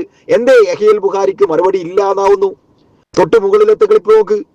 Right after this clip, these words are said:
അതിൽ ഇത്ര കാലം എന്ത് കാരണങ്ങൾ കൊണ്ടാണോ പേരോട് ഉസ്താദിനെയും സുന്നത്ത് ജമാഅത്തിന്റെ പണ്ഡിതന്മാരെയും കുഫിരിയത്തും ബിദഅത്തും ഒക്കെ ആരോപിച്ച് നടന്നിരുന്നത്, അതേ വാചകം യഹിയൽ ബുഖാരി തങ്ങൾ ഈ രണ്ട് മൊയ്ന്തുകളെ ഇരുത്തിയിട്ട് പറയാണ്.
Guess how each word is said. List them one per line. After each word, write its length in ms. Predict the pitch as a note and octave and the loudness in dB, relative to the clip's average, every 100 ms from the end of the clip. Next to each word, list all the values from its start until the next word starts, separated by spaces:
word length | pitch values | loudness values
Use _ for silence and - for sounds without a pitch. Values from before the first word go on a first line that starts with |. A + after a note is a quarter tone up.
| _ _ _ _ - | _ _ _ _ -6
അതിൽ 280 | A#2+ E3 A3+ | -2 0 0
ഇത്ര 340 | G3 D3+ A3+ G#3+ | -2 -2 0 0
കാലം 600 | G#3+ G#3+ A3 A3 F#3 D#3 | 0 2 2 0 -2 -4
എന്ത് 260 | F3+ A3 | -4 -6
കാരണങ്ങൾ 520 | A#3+ G#3 G3+ G#3+ G#3+ G#3+ | -2 -2 -2 -2 -2 -2
കൊണ്ടാണോ 680 | A3 G#3 G#3 G#3 G#3+ F#3+ - _ | -4 -2 -2 -2 -2 -4 -10 _
പേരോട് 320 | C3+ F3 G3+ G3 | 0 2 2 2
ഉസ്താദിനെയും 500 | - F#3+ F#3+ F#3+ F#3+ | 0 -2 0 -4 -6
സുന്നത്ത് 320 | F3 F#3 F#3+ | -6 -4 0
ജമാഅത്തിന്റെ 540 | F#3+ F#3 F#3+ F3+ F#3 | 0 0 -2 -4 -4
പണ്ഡിതന്മാരെയും 880 | E3+ E3+ F#3+ G3 F#3 F#3 F#3+ F#3 F#3+ | -4 -2 -2 0 0 2 2 0 -4
കുഫിരിയത്തും 800 | E3+ D#3+ E3 F#3 F#3+ F#3+ F3+ D3 _ B2+ | -4 -6 -2 -2 0 -2 -6 -12 _ -6
ബിദഅത്തും 600 | D3 E3+ F#3+ - F#3+ - D#3 | -2 0 0 -2 -4 -4 -6
ഒക്കെ 160 | - | -2
ആരോപിച്ച് 480 | E3+ F3+ G3+ G3 F#3 | 0 2 2 0 -4
നടന്നിരുന്നത്, 640 | F#3+ F#3 F#3 F#3+ G3 F#3+ E3 _ - | -4 -2 -2 -2 -2 -4 -6 _ -12
അതേ 320 | A2+ D3 F3+ | -2 0 2
വാചകം 460 | F#3 F3+ F#3+ G3 F#3 | 2 2 2 0 -2
യഹിയൽ 220 | E3+ G3 | -2 -2
ബുഖാരി 340 | F#3 F3+ F#3 | 0 -2 0
തങ്ങൾ 260 | F#3+ F#3 F#3+ G3 - - | 0 0 -2 -2 -6 -8
ഈ 140 | F3+ | -2
രണ്ട് 340 | F#3 F3+ F#3+ G3+ | -2 -2 -2 -2
മൊയ്ന്തുകളെ 580 | F#3 F3+ F#3 G3 F#3+ | 0 -4 0 0 0
ഇരുത്തിയിട്ട് 420 | F#3 E3+ C#3 F#3+ G3 | -2 -6 -10 -2 0
പറയാണ്. 400 | F#3 G3+ G3 | 2 0 0